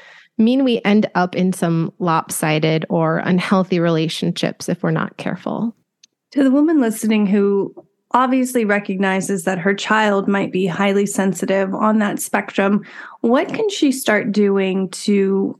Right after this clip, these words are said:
Speaker 2: nurture that and to understand that it is a gift, that, you know, creativity and sensitivity and empathy are good things to have in a child, but in a way that's going to prepare that, that child for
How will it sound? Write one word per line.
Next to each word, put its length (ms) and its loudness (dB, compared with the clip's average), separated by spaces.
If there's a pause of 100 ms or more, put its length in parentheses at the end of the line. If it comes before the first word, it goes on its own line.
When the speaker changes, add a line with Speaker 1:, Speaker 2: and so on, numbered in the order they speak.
(120)
Speaker 2:
nurture 600 2
that 460 0
and 160 2
to 100 0
understand 640 2
that 100 0
it 220 -2
is 260 2
a 80 4
gift, 680 -4 (320)
that, 360 2
you 100 4
know, 140 2
creativity 800 0
and 120 0
sensitivity 680 0
and 180 -2
empathy 720 0
are 240 2
good 320 0
things 300 0
to 120 -4
have 460 0 (300)
in 120 2
a 120 0
child, 520 0 (280)
but 100 4
in 160 6
a 60 4
way 320 2
that's 240 -2
going 340 0
to 160 -4
prepare 560 0
that, 260 -4 (200)
that 200 -2
child 480 0
for 720 -2